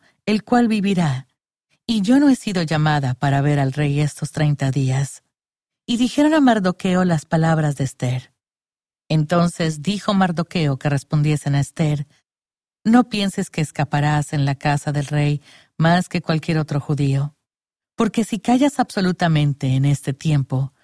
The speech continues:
respiro y liberación vendrá de alguna otra parte para los judíos.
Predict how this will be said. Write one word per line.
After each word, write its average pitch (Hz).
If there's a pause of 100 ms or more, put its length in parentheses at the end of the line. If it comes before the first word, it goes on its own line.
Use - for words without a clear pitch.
(280)
respiro 214
y 233
liberación 170
vendrá 139
de 143
alguna 160
otra 147
parte 143
para 139
los 139
judíos. 135